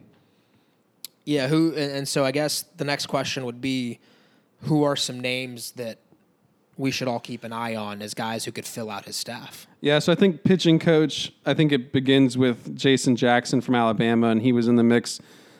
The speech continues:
Speaker 2: last time as, re-, as well, but decided to stick at, um, Bama, um, with F S U going with, with Belly. Um,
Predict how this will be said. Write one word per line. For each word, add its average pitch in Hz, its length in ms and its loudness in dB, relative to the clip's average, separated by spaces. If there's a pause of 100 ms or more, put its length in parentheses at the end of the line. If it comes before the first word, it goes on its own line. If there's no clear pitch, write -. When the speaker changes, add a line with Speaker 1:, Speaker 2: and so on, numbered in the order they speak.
(120)
Speaker 2:
last 139 280 4
time 139 200 6
as, 123 140 2
re-, 131 140 4
as 131 280 2
well, 131 280 4
but 117 240 0
decided 120 360 0
to 113 60 -2
stick 123 340 0
at, 120 240 0 (220)
um, 110 540 0 (120)
Bama, 127 840 2
um, 117 420 2
with 120 160 0
F 127 160 2
S - 140 -10
U 123 60 0
going 120 200 2
with, 113 260 -2
with 120 220 -2
Belly. 127 400 2 (640)
Um, 107 640 -4